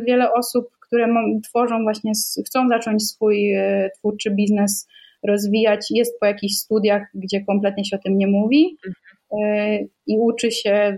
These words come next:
Speaker 1: no, bycia artystą, a, a trochę nic poza tym i obserwuję to na przykładzie moich znajomych. Znam mnóstwo bardzo zdolnych osób, które nie, nie potrafią się przebić, no, ale też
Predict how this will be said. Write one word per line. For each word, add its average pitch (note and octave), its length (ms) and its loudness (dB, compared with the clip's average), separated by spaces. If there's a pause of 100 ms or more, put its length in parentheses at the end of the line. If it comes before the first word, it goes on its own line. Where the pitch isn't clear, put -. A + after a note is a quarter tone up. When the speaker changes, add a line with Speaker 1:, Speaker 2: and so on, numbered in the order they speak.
(120)
Speaker 1:
no, G#3+ 280 0 (160)
bycia G#3+ 340 -2
artystą, G#3+ 680 0 (100)
a, F#3+ 300 0
a F#3 540 0
trochę G3+ 260 0
nic G3+ 220 0
poza G3 380 0
tym C#4 320 6
i B3 300 0
obserwuję D4+ 560 2
to A3 80 -4
na G3+ 100 2
przykładzie G3+ 720 -2 (240)
moich G3+ 280 0
znajomych. G3+ 340 2
Znam A3 200 -2 (460)
mnóstwo C4 440 2
bardzo A#3 300 0
zdolnych G3 440 -2
osób, F3+ 360 -2 (120)
które C#4 220 2
nie, D4+ 160 8 (140)
nie B3 120 4
potrafią C4 520 2
się D#4 400 2
przebić, A3 500 0
no, F3+ 80 -4
ale F#3 440 0
też - 340 -2